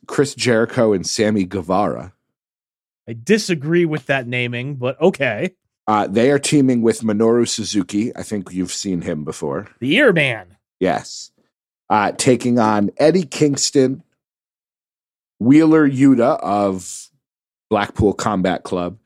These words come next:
Speaker 1: and Shota Umino, who I don't know.
Speaker 2: Hmm. That sounds like there's gonna be blood.
Speaker 1: Yeah, I would say so.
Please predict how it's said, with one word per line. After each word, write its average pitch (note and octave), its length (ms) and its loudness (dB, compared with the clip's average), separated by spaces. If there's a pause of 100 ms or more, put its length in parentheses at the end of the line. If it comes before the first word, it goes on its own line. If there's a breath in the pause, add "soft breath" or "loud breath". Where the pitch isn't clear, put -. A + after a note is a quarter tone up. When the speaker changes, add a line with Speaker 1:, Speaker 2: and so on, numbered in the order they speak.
(440)
Speaker 1:
and G2+ 320 0
Shota D#3+ 640 2
Umino, B2+ 720 2
who G2+ 160 -2
I E2 120 -2 (140)
don't G2 300 -2
know. A#1+ 300 -14 (1040)
Speaker 2:
Hmm. C#3+ 200 -6 (260)
That A#3+ 180 0
sounds E4 260 -2
like B3+ 160 -2
there's G3 180 0
gonna G3 160 2
be E3 140 -4
blood. A#2+ 420 -2 (1400)
Speaker 1:
Yeah, A3+ 400 2
I F#3+ 100 -2
would A3 160 4
say A2+ 200 0
so. - 280 -4